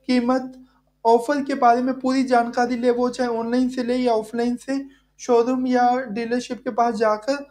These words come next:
ताकि उनसे बातचीत करें, बाद में आपको पछतावा ना हो। और इस, ये ज़रूरी है research करना। Second point है budget। जब भी आप कोई कार खरीदें तो अपना budget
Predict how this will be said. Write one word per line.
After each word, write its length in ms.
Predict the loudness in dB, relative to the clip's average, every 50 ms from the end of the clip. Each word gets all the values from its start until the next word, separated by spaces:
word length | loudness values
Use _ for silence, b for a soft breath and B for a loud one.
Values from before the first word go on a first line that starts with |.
| b b b b b 2
ताकि 280 | 2 2 2 0 -2
उनसे 240 | -4 -4 -2 -4 -6
बातचीत 480 | 0 2 2 2 2 -2 -6 -10 -10 -10
करें, 400 | _ -4 -4 -2 -2 -4 -4 -2
बाद 280 | 0 0 0 0 -2
में 100 | -2 0
आपको 260 | 0 -2 -2 -4 -8 -8
पछतावा 560 | -4 -4 -4 -4 -4 -4 -4 -2 -2 -2 -2
ना 220 | -2 -2 -2 0
हो। 380 | 0 -2 -2 -2 -4 -6 -6 -8 b b b b b b -2
और 200 | 0 0 0 0
इस, 200 | -2 -6 -6 -6 -12 -14 -10
ये 320 | -8 -4 -2 -2 -2 0 0
ज़रूरी 460 | 0 0 0 0 -2 -2 0 -2 0
है 160 | 0 0 -2 -2 -4 -6 -8
research 400 | -8 -8 -4 -6 -6 -6 -6 -12
करना। 340 | -12 -10 -10 -10 -10 -10 -12 _ _ _ _ _ _ _ _ _ _ _ _ _ _ 0
Second 340 | 2 2 2 0 -4 -2 0
point 240 | 2 2 2 4 2
है 60 | 2
budget। 320 | 2 2 2 2 0 -2 -4 B B B B B 2
जब 160 | 4 4 4
भी 120 | 4 2
आप 160 | 2 0 0 0
कोई 140 | -2 -2 0
कार 240 | 2 2 2 2
खरीदें 440 | 2 -2 -4 -4 -4 -4 -4 -6 -2
तो 80 | 2 0
अपना 240 | 0 2 0 -4 0
budget 280 | 0 0 0 -2 -4